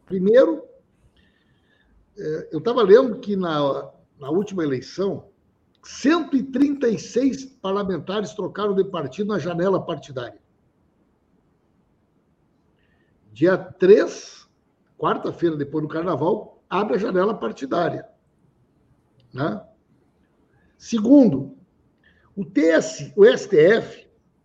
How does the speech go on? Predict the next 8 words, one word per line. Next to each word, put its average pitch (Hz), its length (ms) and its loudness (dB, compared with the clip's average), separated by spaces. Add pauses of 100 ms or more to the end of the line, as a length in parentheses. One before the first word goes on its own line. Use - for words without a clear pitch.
(260)
jogou 185 600 8
as 170 140 0
federações 202 760 4
pra 240 220 -4
maio, 208 580 4
final 190 320 -2
de 247 120 0
maio. 208 520 6